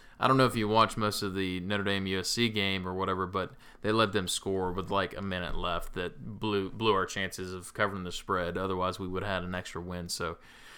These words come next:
right now, as it stands, uh,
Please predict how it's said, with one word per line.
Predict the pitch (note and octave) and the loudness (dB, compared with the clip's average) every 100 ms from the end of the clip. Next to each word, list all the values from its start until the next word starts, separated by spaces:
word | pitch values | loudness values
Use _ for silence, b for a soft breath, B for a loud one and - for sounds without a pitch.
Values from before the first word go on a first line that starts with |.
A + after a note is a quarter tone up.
| B - | B 4
right | G#2+ C#3+ | 8 8
now, | D3+ D3+ | 8 6
as | D3+ | 6
it | C3 - | 4 0
stands, | - B2+ C3 B2+ B2+ - - - - | 2 4 6 4 2 -2 -4 -8 -4
uh, | F#2+ F2 E2+ | -2 -2 -4